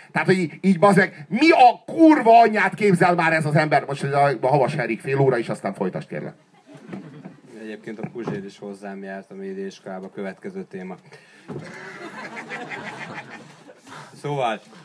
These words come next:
Speaker 2: Eh,
Speaker 1: Soha nem jártam Havas Henrikhez a médiaiskolába.
Speaker 2: Eh, ez a baj.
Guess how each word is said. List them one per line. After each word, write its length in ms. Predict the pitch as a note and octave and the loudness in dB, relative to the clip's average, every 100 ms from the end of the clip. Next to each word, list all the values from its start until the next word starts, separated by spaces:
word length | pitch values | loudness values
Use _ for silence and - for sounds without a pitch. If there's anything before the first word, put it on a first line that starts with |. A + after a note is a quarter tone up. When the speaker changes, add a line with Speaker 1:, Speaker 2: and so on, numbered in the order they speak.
| - | -12
Speaker 2:
Eh, 400 | A#2+ A#2+ A#2+ B2+ | -8 -6 -6 -8
Speaker 1:
Soha 320 | - G3+ E3+ | 0 4 4
nem 140 | D#3 C#3+ | 2 0
jártam 320 | B2+ C#3+ B2 | -2 -2 -2
Havas 260 | B2 G#2+ | -2 -2
Henrikhez 360 | - G#2+ G#2+ A2 | -4 -6 -6 -4
a 80 | G#2+ | -2
médiaiskolába. 840 | G#2 G2+ G2 F#2+ - F#2 F2 F2 - _ _ _ _ D#3+ E3+ _ - | -2 0 0 -2 -4 -6 -4 -6 -10 _ _ _ _ _ _ _ -10
Speaker 2:
Eh, 460 | A#2 A#2 A2+ A2+ G#2+ - C#3+ _ _ - | -6 -4 -4 -6 -8 -14 _ _ _ -6
ez 200 | C3+ A#2 | -6 -4
a 80 | |
baj. 260 | G#2+ F#2+ D#2+ | -8 -10 -12